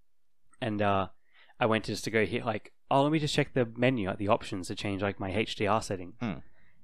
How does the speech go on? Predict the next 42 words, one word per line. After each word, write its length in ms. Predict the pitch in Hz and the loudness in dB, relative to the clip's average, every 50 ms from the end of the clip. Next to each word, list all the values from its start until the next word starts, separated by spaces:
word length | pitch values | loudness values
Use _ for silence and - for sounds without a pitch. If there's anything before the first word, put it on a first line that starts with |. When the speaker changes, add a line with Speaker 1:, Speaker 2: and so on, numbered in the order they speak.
| - - - | -8 -4 -4
Speaker 1:
And, 200 | 120 110 110 107 | -4 -2 0 0
uh, 220 | 107 104 101 104 - | 0 2 0 0 -2
I 80 | 104 104 | -4 -6
pressed 440 | - - - 131 123 - - - - | -8 -4 -2 -2 -2 -2 -4 -4 -2
it, 80 | 101 | -2
and 140 | 101 101 101 | 0 0 0
it 120 | 110 110 - | -2 -2 -2
came 140 | - 113 | 0 0
up 80 | 110 107 | 0 0
with 80 | - - | -2 -4
the 80 | 104 | -6
share 280 | - - - 107 110 120 | -2 0 2 4 4 2
thing, 220 | - - 151 151 147 | 2 0 -2 -2 0
and 60 | 117 | 0
I 40 | 104 | 0
was 80 | 117 | 0
Speaker 2:
Hmm. 40 | - | 0
Speaker 1:
like, 120 | 101 127 - - - - - - - - - - - - | -2 -2 -4 -10 -16 -16 -16 -16 -18 -20 -20 -20 -14 -4
"What?" 280 | 104 110 147 - - - - - - | -2 0 0 0 -2 -8 -20 -10 -6
And 100 | - - | -4 -2
I 40 | 107 | 0
look, 180 | 110 123 123 - | 0 -2 0 0
and 80 | 123 117 | -2 -2
it 60 | - | 2
says, 280 | - 117 110 95 - - - - - - - - - - - | 4 4 4 4 0 -8 -18 -20 -20 -20 -20 -20 -20 -12 -6
yeah, 80 | - 139 | 0 4
there's, 200 | 123 131 113 110 | 6 6 6 6
there's 200 | - 139 127 110 120 - - | 4 2 2 2 0 0 4
options 680 | - 123 - - - - - 110 101 113 147 180 - | 4 4 4 2 -2 -6 -6 -4 -4 -6 -8 -8 -10
instead 240 | - 123 - 123 104 | -10 -6 -4 -4 -4
of 60 | 98 | -4
start, 440 | - - - 113 104 98 92 101 - - - - | -4 0 2 4 4 6 4 4 2 -2 -2 2
and 80 | 117 | 2
Speaker 2:
Yeah. 60 | 113 | 4
Speaker 1:
then 80 | 98 101 | 4 4
there's 120 | 101 95 | 2 2
share, 520 | - - - - - 120 104 101 95 92 95 - | 2 0 0 2 4 6 6 8 6 6 4 2
and 100 | 107 98 | 0 -2
I 40 | |
was 100 | 92 90 | -4 -2
like, 120 | 104 104 - - - - - - - - - - - - - - - - - | -4 -6 -6 -10 -18 -20 -20 -20 -20 -20 -20 -20 -20 -20 -20 -16 -14 -10 -6
"Uh, 480 | - - - 113 101 101 113 117 117 | -4 0 0 2 2 2 2 0 -2